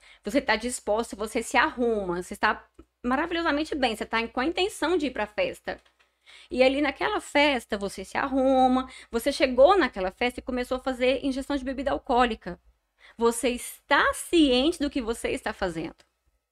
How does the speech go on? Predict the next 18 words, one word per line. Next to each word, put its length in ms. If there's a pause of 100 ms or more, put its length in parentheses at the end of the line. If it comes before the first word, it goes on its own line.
(320)
Então, 300
não 140
pode 360
dizer 260
que 80
foi 160
um 80
acidente. 640 (800)
Você 560 (200)
quis. 680 (340)
E 80
se 120
você 260
quis, 420
você 320
assume 760
os 220
riscos. 720